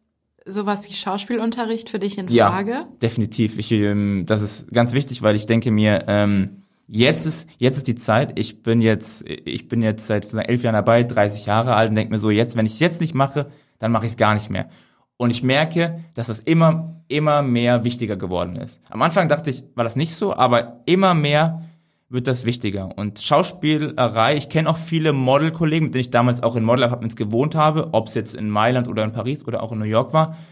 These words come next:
Speaker 2: sind teilweise in Serien.
Speaker 1: Mhm.
Speaker 2: Denk mir so, okay, krass, das will ich auch. Und das ist für mich so ein nächster Traum, so ein echt so ein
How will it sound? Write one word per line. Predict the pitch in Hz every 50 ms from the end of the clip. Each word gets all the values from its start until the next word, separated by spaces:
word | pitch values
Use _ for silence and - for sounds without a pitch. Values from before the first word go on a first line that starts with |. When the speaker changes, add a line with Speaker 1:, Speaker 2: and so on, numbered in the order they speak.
| - _ _ _
Speaker 2:
sind | _ - 147 156 -
teilweise | 151 143 139 139 135 135 143
in | 107 147 131
Serien. | 120 127 131 135 131 123 117 107 98 92 92 - - - 220
Speaker 1:
Mhm. | 220 214 208 -
Speaker 2:
Denk | 117 120
mir | 123 123
so, | 123 143 175 170 -
okay, | - - - 170 170 123 95 - -
krass, | - - 131 131 120 - - -
das | - - - -
will | 110 110 117
ich | 120 147 135
auch. | 131 110 98 - - -
Und | - 117 117
das | 135 147
ist | 143
für | 160 160
mich | 147 -
so | - 151 139
ein | 135 127 127 127
nächster | 143 147 147 - - 117 113
Traum, | - - 117 113 120 143 151 160 156
so | 123 123 117
ein | 117 113 - - -
echt | - 139 135 131
so | - 131
ein | 123 120 117 117 117 110 107 110 -